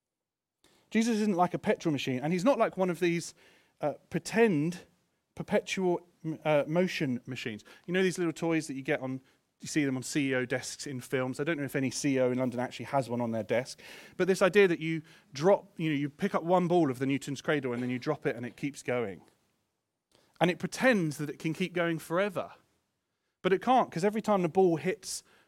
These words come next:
the other one, a little bit of energy leaks out as heat and sound,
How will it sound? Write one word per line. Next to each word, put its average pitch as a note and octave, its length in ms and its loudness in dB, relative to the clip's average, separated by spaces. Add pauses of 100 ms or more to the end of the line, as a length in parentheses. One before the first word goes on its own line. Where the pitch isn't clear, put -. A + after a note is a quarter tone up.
the C#3+ 80 -2
other F3 160 4
one, B2+ 160 0
a C#3 60 0
little F#3+ 200 4
bit E3 140 0
of D#3 60 -2
energy C#3 360 -2
leaks D#3 340 -4
out C3 280 -2
as B2 160 -6
heat C#3+ 420 -8 (280)
and C3+ 120 -6
sound, A#2+ 540 -2